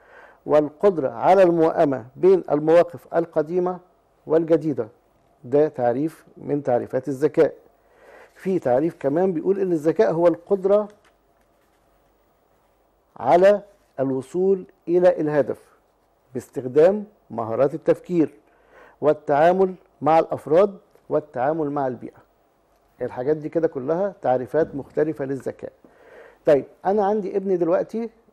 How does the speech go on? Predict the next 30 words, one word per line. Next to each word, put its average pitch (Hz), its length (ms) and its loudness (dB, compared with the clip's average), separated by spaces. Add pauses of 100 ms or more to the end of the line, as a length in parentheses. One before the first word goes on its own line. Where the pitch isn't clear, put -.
(1700)
ممكن 220 320 2
أعمل 208 240 0
له 220 40 2
اختبار 196 440 0 (180)
تحديد 165 360 -4
درجة 180 320 0
الذكاء 147 520 -4
لسببين، 147 500 -2 (120)
إما 196 260 0
إن 147 100 -2
أنا 180 140 0
شايف 170 260 -2
إن 143 120 -8
هو، 143 340 2 (920)
آه، 123 540 -2 (140)
في 170 340 -2
عنده 143 480 -2 (200)
نقطة 143 340 -4 (100)
ضعف 147 300 2
معينة 127 520 -2 (120)
وعايز 127 300 -2
أتأكد 127 480 -4 (440)
هي 117 200 -4
دي 139 120 -6
فعلا 143 260 4
موجودة، 127 600 -4 (220)
يعني 110 240 -8
هل 131 160 0
هو 143 340 4
م-، 123 160 -4